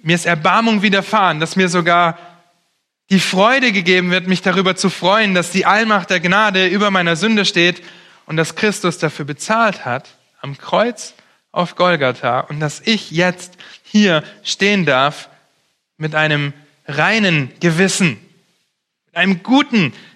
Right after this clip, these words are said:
Gewissen, in ungeheucheltem Glauben. Das heißt nicht, dass die Sünde, die ich getan habe, Konsequenzen mit sich bringt, okay? Das bedeutet nicht, dass wenn ihr gestohlen habt oder gemordet habt,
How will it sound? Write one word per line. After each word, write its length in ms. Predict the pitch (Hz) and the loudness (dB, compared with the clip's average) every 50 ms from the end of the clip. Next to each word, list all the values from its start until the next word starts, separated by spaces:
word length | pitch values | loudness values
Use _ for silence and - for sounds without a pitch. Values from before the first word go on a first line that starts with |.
| _ _ | _ _
Gewissen, 440 | 202 190 170 185 190 180 185 185 165 | 0 2 2 2 0 0 0 0 0
in 80 | 165 | 0
ungeheucheltem 800 | 165 - 240 262 247 220 202 180 165 165 160 - - 156 156 147 | 0 0 0 2 2 2 2 4 2 2 0 -2 -6 -10 -4 0
Glauben. 320 | 165 190 220 220 180 151 | 0 2 2 2 0 0
Das 100 | 156 151 | -4 -2
heißt 240 | - 180 175 170 - | 0 0 0 0 0
nicht, 220 | 214 247 240 - - | -2 -2 0 0 -2
dass 180 | 190 175 - | -2 -2 0
die 160 | - 175 165 - - - - - _ | 0 0 0 -2 -6 -16 -20 -10 _
Sünde, 300 | 185 180 269 277 254 214 | 0 2 2 2 2 2
die 80 | 202 | 2
ich 140 | 196 175 - | 2 0 0
getan 340 | 196 - 196 208 202 196 180 | -2 0 0 0 2 2 0
habe, 140 | 175 170 - | 0 -2 0
Konsequenzen 800 | - 175 170 156 170 - 190 202 202 196 - - 165 147 127 135 | -2 -2 0 0 -2 -2 0 0 0 -2 -2 -2 -2 -2 0 0
mit 180 | 160 175 170 | -2 -2 0
sich 220 | - 170 147 - - | -2 -4 -4 -2 -2
bringt, 320 | 175 175 143 120 117 - | -2 -2 -2 -2 -6 -10
okay? 340 | 123 117 - 151 165 214 240 - - - _ _ _ _ _ _ _ _ _ _ _ | -12 -6 -2 0 0 0 -2 -4 -12 -20 _ _ _ _ _ _ _ _ _ _ _
Das 120 | 175 170 | -6 -4
bedeutet 400 | - 202 185 196 202 196 208 180 | -2 0 0 0 0 0 -2 -2
nicht, 300 | 196 233 262 240 - - | 0 0 0 0 0 0
dass 300 | 202 190 180 - - - - - _ _ _ _ _ _ _ _ _ _ _ _ _ _ _ _ _ _ _ _ _ _ _ _ _ _ _ _ - | -2 -2 -2 -4 -12 -16 -18 -20 _ _ _ _ _ _ _ _ _ _ _ _ _ _ _ _ _ _ _ _ _ _ _ _ _ _ _ _ -2
wenn 160 | 170 175 185 | 0 2 2
ihr 340 | 175 175 165 156 147 139 - - - - _ _ _ _ _ _ _ _ _ _ _ _ _ _ _ _ _ _ _ _ _ _ _ _ _ _ _ _ | 2 4 4 2 0 0 -4 -12 -20 -20 _ _ _ _ _ _ _ _ _ _ _ _ _ _ _ _ _ _ _ _ _ _ _ _ _ _ _ _
gestohlen 500 | - 160 - - 185 190 202 208 208 196 | 0 0 0 2 4 4 4 4 4 2
habt 480 | 196 202 214 220 214 - - - - _ _ _ _ | 2 2 2 0 -2 -10 -16 -18 -18 _ _ _ _
oder 220 | - 143 151 151 | 0 0 0 2
gemordet 580 | 139 151 147 147 147 160 196 226 214 196 170 - | 2 2 2 4 4 4 2 2 0 0 -2 0
habt, 460 | 151 147 156 190 - - - - - | 0 0 0 0 -2 -8 -16 -20 -20